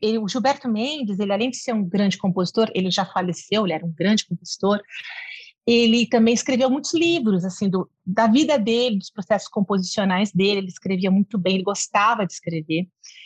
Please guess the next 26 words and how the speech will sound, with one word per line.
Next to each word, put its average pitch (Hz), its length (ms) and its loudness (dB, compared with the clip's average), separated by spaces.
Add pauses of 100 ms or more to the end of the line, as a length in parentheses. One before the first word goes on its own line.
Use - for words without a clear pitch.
(140)
e 208 60 4
ele 254 160 2
fala 285 300 2
dessa 269 320 -4
música 262 420 -6
nos 190 160 -4
livros 190 320 -2
dele 156 300 0
também. 175 320 0 (720)
Então, 254 240 6
ele 302 140 2
fala, 277 340 2
assim, 202 420 -4
que - 80 -8
o 220 60 2
início 226 560 2
da - 100 0
peça, 226 540 -2 (180)
que 202 120 -4
é - 60 -4 (200)
bem 311 240 2
minimalista 226 720 0
o 180 40 0
início 170 320 -2
da 160 100 -6
peça, 196 560 -2